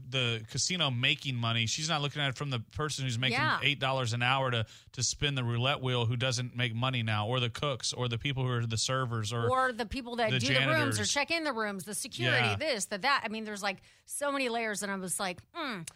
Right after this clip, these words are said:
Speaker 2: I may not be able to look at her post for a while because it was just too, too opinionated." <laughs> What are you doing?
Speaker 1: Uh, no, I agree with you. Uh,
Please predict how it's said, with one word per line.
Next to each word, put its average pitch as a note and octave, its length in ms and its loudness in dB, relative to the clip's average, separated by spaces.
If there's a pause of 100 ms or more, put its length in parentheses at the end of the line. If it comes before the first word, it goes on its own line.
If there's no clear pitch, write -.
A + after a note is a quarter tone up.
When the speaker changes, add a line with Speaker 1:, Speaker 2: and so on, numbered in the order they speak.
(220)
Speaker 2:
I C4 80 -10
may F4 440 -4
not B3+ 420 -6
be C4 120 -8
able B3 160 -8
to A3+ 100 -8
look A3+ 180 -6
at A3 80 -8
her G#3+ 120 -8
post B3 300 -8
for F3 100 -10
a D#3+ 60 -8
while D#3 240 -6
because F3 460 -8
it F3 260 -18
was E3 200 -6
just - 340 -8
too, G3+ 420 -4 (380)
too A3+ 160 -4
opinionated." G3 760 -2
<laughs> G4 200 0
What E4+ 300 -2
are F#4 40 2
you C#4+ 180 -6
doing? A3+ 540 -6 (340)
Speaker 1:
Uh, C3+ 100 0
no, C#3+ 140 2
I C#3+ 160 4
agree C3 220 2
with B2+ 120 -2
you. B2 200 -2
Uh, A#2 400 2